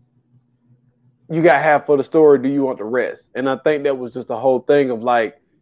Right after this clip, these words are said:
"Yo, you worried about me. Your focus is," well, no, not necessarily. I'm saying that wrong.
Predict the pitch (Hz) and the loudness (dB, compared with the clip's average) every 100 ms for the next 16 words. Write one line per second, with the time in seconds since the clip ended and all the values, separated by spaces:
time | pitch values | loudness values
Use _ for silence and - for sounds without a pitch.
0 | _ 147 147 131 107 - _ _ _ - | _ 4 6 6 2 -6 _ _ _ -8
1 | 131 202 220 180 151 139 123 123 104 127 | 2 2 6 6 8 6 2 -2 0 0
2 | 147 120 _ 127 151 175 165 156 151 123 | 0 0 _ 2 2 2 2 2 0 -10
3 | - _ _ _ _ _ _ _ _ _ | -10 _ _ _ _ _ _ _ _ _
4 | _ 131 135 123 117 107 _ _ _ 160 | _ -4 -2 0 -2 -6 _ _ _ 2
5 | 196 202 190 190 180 175 _ _ 170 175 | 4 6 4 4 4 2 _ _ -2 0
6 | 160 156 - 156 117 87 _ _ _ - | 0 -4 -2 0 0 -4 _ _ _ -20
7 | 117 175 143 113 113 98 | -2 0 0 -4 -8 -10